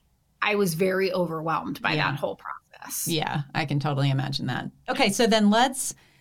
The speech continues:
Speaker 2: fast forward to just a few months ago. You
Speaker 1: Yes.
Speaker 2: had a portrait session, correct?
Speaker 1: Yes. Not even that long ago, like, maybe six weeks ago, we did family photos with my husband and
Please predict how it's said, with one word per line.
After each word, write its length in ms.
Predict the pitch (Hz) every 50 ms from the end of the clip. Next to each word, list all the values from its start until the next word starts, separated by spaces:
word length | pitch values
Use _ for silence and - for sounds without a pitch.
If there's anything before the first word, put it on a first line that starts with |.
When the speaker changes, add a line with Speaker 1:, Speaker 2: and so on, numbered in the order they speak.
| _ _ _ _ _ _
Speaker 2:
fast 340 | - - 214 196 196 - -
forward 340 | - 208 196 185 185 180 190
to 280 | - - 170 170 170 165
just 400 | - - 175 170 - - - - -
a 60 | 196
few 160 | - 190 175
months 220 | 175 233 370 -
ago. 440 | - 147 160 151 151 156 180 220 240 240
You 480 | 156 180 175 160 156 160 156 160 - -
Speaker 1:
Yes. 80 | -
Speaker 2:
had 400 | - 160 151 147 147 151 151 - -
a 220 | - 160 151 156 156
portrait 400 | - - 339 - - 160 139 -
session, 400 | - - - - - - 131 139
correct? 400 | 139 - 196 220 302 - - - _ _ -
Speaker 1:
Yes. 140 | 339 - - - _ _ _ _ - _ -
Not 200 | 165 185 202 240
even 120 | 285 277 262
that 160 | 277 262 247
long 180 | 240 254 302
ago, 240 | 320 - - 87 87
like, 240 | - - - - -
maybe 500 | 202 196 202 196 214 202 208 208 208 202
six 340 | - - - 240 233 - -
weeks 240 | 247 226 220 - -
ago, 280 | 247 240 233 240 262 277
we 320 | 254 247 233 214 214 214
did 480 | 190 208 196 196 180 196 202 202 - -
family 360 | - 247 226 220 214 214 208
photos 560 | - 226 220 214 220 220 233 247 247 247 247
with 220 | 220 202 202 196 202 - -
my 140 | 233 220 202
husband 400 | 160 214 208 190 202 208 208 208
and 180 | 196 202 208